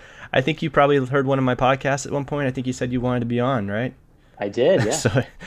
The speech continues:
Speaker 1: so I'm trying to do this quick thing where I just call up people and just, they tell me, like, what's on your mind with this upcoming, uh, deadline.
Speaker 2: You know, I, I'm getting anxiety about that, um, Sixers trade from yesterday. So, uh, it's the Sixers got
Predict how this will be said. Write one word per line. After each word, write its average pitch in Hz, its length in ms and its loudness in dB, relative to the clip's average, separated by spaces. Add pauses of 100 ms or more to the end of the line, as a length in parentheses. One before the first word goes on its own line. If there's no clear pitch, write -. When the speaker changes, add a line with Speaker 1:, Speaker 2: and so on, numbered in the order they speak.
(220)
Speaker 1:
so 131 140 0
I'm 120 40 4
trying 139 160 4
to 135 60 2
do 139 120 2
this 135 140 0
quick 135 220 -4
thing 139 260 0
where 117 100 2
I 110 60 2
just 104 160 -6
call 113 220 2
up 110 100 -2
people 113 300 -2
and 110 100 -2
just, 101 240 -8
they 107 120 2
tell 120 200 0
me, 113 100 -2
like, 101 160 -4
what's 117 220 -2
on 123 120 0
your 113 100 -2
mind 117 280 0
with 101 120 -6
this 104 160 -8
upcoming, 107 480 -4
uh, 107 280 -4
deadline. 98 600 -4
Speaker 2:
You 147 160 -6
know, 156 200 -4
I, 156 480 -2 (100)
I'm 120 120 -8
getting 170 280 0
anxiety 123 560 -4
about 101 320 -6
that, 95 420 -6
um, 90 440 -16
Sixers 104 520 -10
trade 92 420 -6
from 95 160 -12
yesterday. 92 640 -8
So, 92 640 -4 (140)
uh, 92 480 -6 (480)
it's - 240 -4
the 117 100 0
Sixers 147 380 0
got 107 460 2